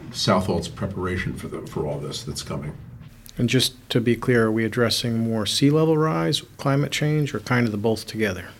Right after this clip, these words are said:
Speaker 1: Kind of the both together, but
Speaker 2: Okay.
Speaker 1: certainly surrounded on both sides with water.
Speaker 2: Fair enough. Um, again, just so there's no confusion, it's Greg Williams speaking.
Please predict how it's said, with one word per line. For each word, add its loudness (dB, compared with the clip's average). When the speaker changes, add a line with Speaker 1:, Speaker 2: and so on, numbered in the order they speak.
Speaker 1:
Kind -8
of -8
the -6
both -6
together, -12
but -4
Speaker 2:
Okay. 0
Speaker 1:
certainly -4
surrounded -4
on -10
both -2
sides -8
with -12
water. -10
Speaker 2:
Fair -2
enough. -6
Um, 4
again, 2
just 2
so 2
there's 0
no 2
confusion, 0
it's -2
Greg -4
Williams -2
speaking. -4